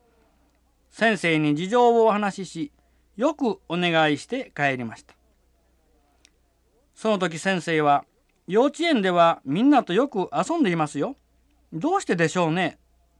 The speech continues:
とおっしゃいました。それからは幼稚園に連れて行くと、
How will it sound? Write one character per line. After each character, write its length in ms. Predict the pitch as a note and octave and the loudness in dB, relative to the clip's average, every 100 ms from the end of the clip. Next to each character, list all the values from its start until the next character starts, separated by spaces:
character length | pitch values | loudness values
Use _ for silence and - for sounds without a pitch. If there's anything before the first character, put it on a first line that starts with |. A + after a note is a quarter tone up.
| _ | _
と 220 | - D4 - | -8 -8 -8
お 60 | D#3 | -10
っ 20 | |
し 200 | D3 - | -10 -4
ゃ 80 | C3+ | -4
い 60 | A#2 | -4
ま 120 | G#2+ | -12
し 60 | |
た。 80 | - _ _ _ _ _ _ _ _ _ _ _ _ _ _ _ _ _ _ _ | -20 _ _ _ _ _ _ _ _ _ _ _ _ _ _ _ _ _ _ _
そ 140 | - D#3+ | -8 -4
れ 80 | F3 | 0
か 140 | F3 | 4
ら 80 | F3 | 6
は 280 | E3+ E3+ - _ _ | 6 4 0 _ _
幼 160 | D3+ F#3+ | -4 -2
稚 180 | F#3+ G#3+ | 0 0
園 160 | G3 | 0
に 100 | F#3 | 0
連 0 | D#3 | -2
れ 140 | F#3 | -4
て 100 | F3 | -2
行 120 | F3 E3+ | -4 -4
く 60 | |
と、 220 | D#3 D3 | -4 -4